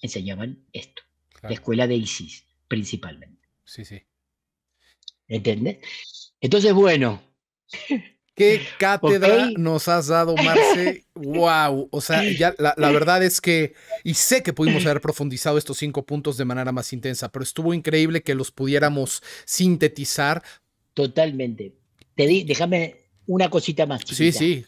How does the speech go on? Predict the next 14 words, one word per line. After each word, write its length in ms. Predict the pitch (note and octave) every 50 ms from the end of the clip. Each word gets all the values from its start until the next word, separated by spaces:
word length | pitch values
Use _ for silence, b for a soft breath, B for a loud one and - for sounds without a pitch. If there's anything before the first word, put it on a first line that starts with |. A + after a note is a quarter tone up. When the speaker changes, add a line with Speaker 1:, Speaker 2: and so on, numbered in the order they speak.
| _ -
Speaker 2:
claro. 240 | G#2+ A#2 B2+ A#2 G#2+
Speaker 1:
Fíjate, 400 | - - F#3+ F3+ - F#3 E3+ -
fíjate 340 | - D3+ E3+ F#3+ F#3 - G3+
esto, 180 | F#3 - E3 C3
Pierito. 440 | C#3+ C#3 C#3 D3 C3 - A#2+ b b b b b b b _ -
Mirá 260 | C#3+ C#3+ D#3 F#3+ F3+
esto. 360 | C#3 - - - A2+ G2 - _ _ _ _ _ _ _ _ _ _ _ _ _ _ _ _ _ _ _ _
Imagínate 760 | - C3+ D3 D3+ C#3+ - E3 F3 A3 A#3 G3 - E3 D3+ C3
que 180 | - C3 B2+ C3+
ahí, 380 | C#3+ D#3 F3+ G#3+ A#3 B3 - _
en 140 | E3 C3 C3+
el 100 | C#3 C3
discípulo 480 | C#3 C#3+ - - A3+ F#3+ A3 F#3+ D#3+ D3
aceptado, 920 | B2 - - B2 A#2 - _ - D#3+ F#3 G#3 G3+ F3 C#3 A2+ G2 - _